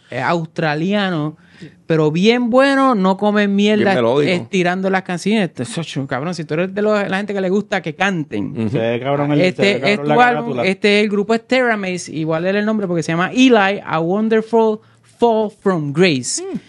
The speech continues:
Speaker 1: Esta es la conclusión de una historia que ellos estaban haciendo, pero no importa un carajo la historia. Es que esto es un masacote de álbum, esto es una banda que no tiene como una salida mundial. Ellos,
Speaker 2: Ajá.
Speaker 1: eh, mayormente están en Australia encerrados, pero
Speaker 3: Ok.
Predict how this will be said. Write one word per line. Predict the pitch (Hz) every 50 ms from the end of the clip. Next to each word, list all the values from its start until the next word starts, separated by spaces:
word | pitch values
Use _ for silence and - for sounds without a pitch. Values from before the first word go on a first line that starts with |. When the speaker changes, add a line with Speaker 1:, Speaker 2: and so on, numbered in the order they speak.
| - - -
Speaker 1:
Esta | - 165 - 226
es | 233
la | 247 247
conclusión | 233 240 233 247 233 214 - 262 247
de | 226
una | 214 208
historia | 208 208 - 220 220 226 214
que | 208
ellos | 208 214
estaban | 208 - 220 208 208
haciendo, | 202 190 214 214 214
pero | 196 202 196
no | 208
importa | 240 226 240 233 240 240 233 233
un | 226 -
carajo | - 190 185 185 180 180
la | 165
historia. | 147 151 - 147 139 131 123 123 131
Es | 151 180 196 - - - _ -
que | 170
esto | 175 - - 208
es | 175
un | 196 196 190 185
masacote | 185 180 170 - 165 165 139 156 185 214 208 226
de | 214 208 208
álbum, | 220 233 226 220 226 208
esto | 175 151 - 170
es | 175
una | 175 175 175
banda | 175 185 185 185 180 175 170 165 165 _ _ _ _ _ _ _ _ _
que | - 160 151
no | 151 156 160
tiene | 175 185 185 190 185
como | 185 180 165 160
una | 160 175 190 185
salida | - 165 147 156 175 190 185 175 165 160 156 147 120 104 -
mundial. | 117 127 131 139 160 160 160 151 147 151 175 214 262 302 320 330 269
Ellos, | 202 156 160 165 165 170 170 170 -
Speaker 2:
Ajá. | 110 120
Speaker 1:
eh, | 156
mayormente | 170 165 156 156 156 160 160 156 160 160
están | 156 151 - 143 143
en | 147
Australia | 147 151 147 - 151 147 147 151
encerrados, | 151 147 - 165 147 143 196 233 240 240 226 -
pero | - 185 160 143 143 135
Speaker 3:
Ok. | 101